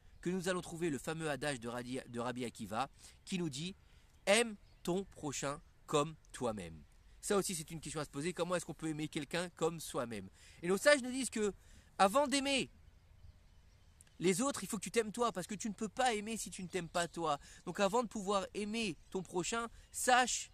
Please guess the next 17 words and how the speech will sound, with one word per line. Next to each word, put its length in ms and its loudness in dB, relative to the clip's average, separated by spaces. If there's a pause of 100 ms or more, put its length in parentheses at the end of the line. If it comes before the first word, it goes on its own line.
(220)
qui 120 -6
tu 300 -4
es 220 -6
et 220 -2
aime-toi 580 -2
comme 240 -4
tu 300 -2
es. 80 -8 (500)
Donc, 380 0 (280)
la 120 4
paracha 320 0
de 80 -2
Kedoshim 400 -4
nous 100 -2
dit : « 240 -4 (640)
Soyez 440 6
saints. » 400 0